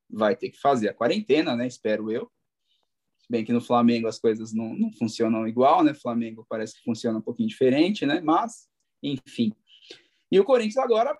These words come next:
pressionado, né? Pressionado entre aspas, né? Não tivemos ainda a estreia, vamos ter, então, acho que o time completo agora na próxima rodada.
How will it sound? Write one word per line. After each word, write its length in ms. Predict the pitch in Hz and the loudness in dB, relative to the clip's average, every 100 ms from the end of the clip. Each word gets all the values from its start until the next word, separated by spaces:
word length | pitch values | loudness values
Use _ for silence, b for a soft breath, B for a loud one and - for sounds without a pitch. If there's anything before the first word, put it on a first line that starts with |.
| _ | _
pressionado, 800 | - 311 392 370 311 247 196 - | -10 -8 -8 -4 -2 -2 -2 -4
né? 180 | 156 175 | -4 -6
Pressionado 500 | 220 247 294 302 320 | -8 -8 -6 -6 -8
entre 200 | 370 359 | -6 -2
aspas, 420 | 247 156 - 160 | 0 0 -4 -8
né? 100 | 156 | -6
Não 220 | 190 269 | -6 -8
tivemos 500 | - 247 170 180 165 | -8 -6 -6 -6 -4
ainda 220 | 165 156 | -4 0
a 20 | 165 | -2
estreia, 400 | - 208 226 269 | 0 2 2 0
vamos 320 | - 262 - | -4 -6 -4
ter, 200 | 196 220 | -2 -2
então, 320 | 202 180 226 | -4 -6 -6
acho 200 | 160 - | -10 -8
que 80 | 135 | -6
o 180 | 120 117 | -4 -6
time 220 | - 135 | -12 -8
completo 580 | 156 151 131 147 160 165 | -6 -4 0 -2 -2 -4
agora 240 | 143 151 | -2 -2
na 100 | 135 | -4
próxima 340 | - 131 143 | -8 -8 -8
rodada. 520 | 151 196 151 196 233 | -6 0 4 4 2